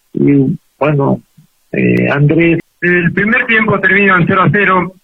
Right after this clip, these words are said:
Speaker 2: ¿Cuáles fue sus indicaciones principales para salir a buscar esos goles tempraneros que le permite estar con esta victoria? Y respecto a los cambios, los cambios se dieron, pues, se dieron solo dos cambios,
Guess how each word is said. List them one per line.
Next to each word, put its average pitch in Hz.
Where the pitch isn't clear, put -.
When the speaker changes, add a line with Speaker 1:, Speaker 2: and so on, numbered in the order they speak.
Speaker 2:
¿Cuáles 202
fue 180
sus 135
indicaciones 160
principales 175
para 156
salir 165
a 160
buscar 143
esos 131
goles 147
tempraneros 147
que -
le 131
permite 143
estar 160
con 147
esta 143
victoria? 185
Y 175
respecto 202
a 190
los -
cambios, 208
los 156
cambios 190
se 156
dieron, 156
pues, 127
se 135
dieron 143
solo 143
dos 135
cambios, 147